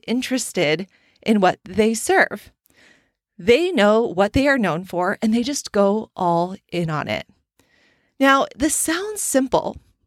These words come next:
right? But it's much harder than how I'm making it seem. It's easier said than done here, because think about it. Since nineteen fifty-nine, when L'Entrecôte was started,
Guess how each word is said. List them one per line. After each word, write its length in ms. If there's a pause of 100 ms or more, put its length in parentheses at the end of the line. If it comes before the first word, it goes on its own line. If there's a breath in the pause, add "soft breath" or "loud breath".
(300)
right? 380 (240)
But 120
it's 340 (200)
much 380
harder 600 (440 soft breath)
than 560 (200)
how 240
I'm 120
making 320
it 200
seem. 460 (1040 soft breath)
It's 220 (100)
easier 560
said 320
than 180
done 200
here, 420
because 220
think 180
about 240
it. 220
Since 420
nineteen 540
fifty-nine, 960
when 180
L'Entrecôte 560
was 120
started, 600